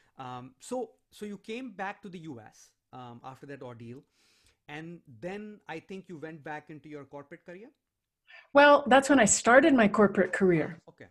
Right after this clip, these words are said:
Speaker 2: Yep. So I had
Speaker 1: Mm-hmm.
Speaker 2: graduated college, then we moved to Alaska. So then, um, I had some,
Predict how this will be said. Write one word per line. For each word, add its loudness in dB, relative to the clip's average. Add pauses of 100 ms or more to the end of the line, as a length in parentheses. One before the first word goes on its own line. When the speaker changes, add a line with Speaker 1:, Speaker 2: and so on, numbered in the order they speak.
Speaker 2:
Yep. 2 (240)
So 4
I 4
had 4
Speaker 1:
Mm-hmm. -4
Speaker 2:
graduated 0
college, 2
then -2
we 0
moved -2
to -2
Alaska. 0
So -6
then, 0
um, 0
I 0
had 2
some, 0